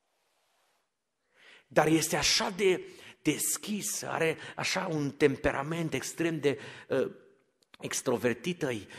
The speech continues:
extrem de ușor e de abordat, știe cum să pună problemele, e super inteligent, are un nivel de I Q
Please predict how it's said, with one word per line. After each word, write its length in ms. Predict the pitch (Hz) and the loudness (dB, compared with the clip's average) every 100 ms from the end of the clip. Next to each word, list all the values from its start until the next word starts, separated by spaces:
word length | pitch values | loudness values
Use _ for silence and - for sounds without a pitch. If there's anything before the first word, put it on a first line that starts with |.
| - _ | -20 _
extrem 500 | - - - - 254 | -6 -2 -2 4 4
de 80 | 214 | 6
ușor 640 | 196 143 - 240 226 185 151 | 4 4 2 4 2 2 0
e 120 | 135 | -2
de 100 | 123 | 0
abordat, 720 | 127 120 127 117 139 120 - - - - - | -2 -2 -4 -2 -2 -2 -10 -14 -16 -16 -4
știe 340 | - - 247 | -2 2 4
cum 140 | 214 202 | 2 2
să 140 | - | -2
pună 240 | - 220 185 | 0 2 2
problemele, 540 | 165 151 196 175 123 | 0 2 2 2 -2
e 40 | |
super 300 | 117 208 - | -2 -4 0
inteligent, 640 | 165 143 147 139 135 180 165 | 0 0 0 -2 0 0 4
are 120 | 180 | 4
un 80 | 196 | 6
nivel 320 | 175 156 196 | 4 6 4
de 180 | 180 165 | 6 2
I 80 | |
Q 380 | 143 - 233 202 | 0 -6 -4 -4